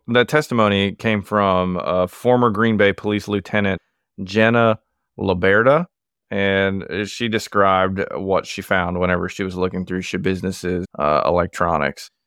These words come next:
and said that there were several Dahmer-related photos saved on her phone,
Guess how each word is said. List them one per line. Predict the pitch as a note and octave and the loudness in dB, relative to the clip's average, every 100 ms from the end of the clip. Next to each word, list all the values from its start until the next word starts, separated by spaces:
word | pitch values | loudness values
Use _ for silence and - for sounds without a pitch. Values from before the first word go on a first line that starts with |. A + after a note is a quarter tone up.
| _ _ - | _ _ -2
and | F2 F2 F2 E2+ | 0 0 -2 -2
said | - F#2 | 0 2
that | F2+ | 2
there | F#2+ | 2
were | F2 | 2
several | F#2 - G#2 G2+ G2 F2+ F#2 | -2 2 2 4 2 0 0
Dahmer-related | F2+ F2+ F2 F2 F2 F2+ F2+ F2 | 0 0 -2 -4 0 0 0 -2
photos | - A#2 C3 C3 B2+ | 0 2 6 6 4
saved | - - G2+ A#2 D3 C#3+ | -2 -2 2 4 4 4
on | C#3 D3 | 2 4
her | D3+ | 2
phone, | D3+ D3+ D#3 D#3+ | 2 2 2 0